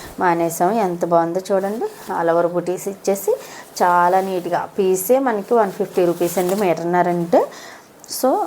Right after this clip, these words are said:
మనం మీటర్న్నర పీస్తో కలిపి మీకు సెవెన్ ఫిఫ్టీకి ఆఫర్లు అయితే పెట్టేసాం. ఫైవ్ బ్లౌజెస్ ఒకే కస్టమర్ తీసుకుంటే టెన్ పర్సెంట్ ఎక్స్ట్రా డిస్కౌంట్. పిస్తా గ్రీన్ కలర్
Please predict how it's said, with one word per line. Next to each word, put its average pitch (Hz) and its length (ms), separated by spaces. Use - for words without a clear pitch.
మనం 233 180
మీటర్న్నర 196 600
పీస్తో 202 360
కలిపి 214 380
మీకు 233 240
సెవెన్ 190 340
ఫిఫ్టీకి 190 460
ఆఫర్లు 180 320
అయితే 175 240
పెట్టేసాం. 185 360
ఫైవ్ 226 260
బ్లౌజెస్ 190 460
ఒకే 202 260
కస్టమర్ 214 420
తీసుకుంటే 233 420
టెన్ 330 220
పర్సెంట్ 220 420
ఎక్స్ట్రా - 300
డిస్కౌంట్. 165 500
పిస్తా 214 320
గ్రీన్ 196 380
కలర్ 170 260